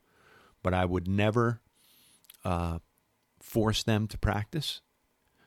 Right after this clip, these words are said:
never force them to play in a particular team they didn't wanna play on, and never, ever criticize about performance.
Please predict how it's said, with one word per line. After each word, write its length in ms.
never 340
force 480
them 280
to 80
play 260
in 100
a 40
particular 500
team 320
they 120
didn't 200
wanna 180
play 260
on, 240
and 220
never, 300
ever 460
criticize 880
about 460
performance. 680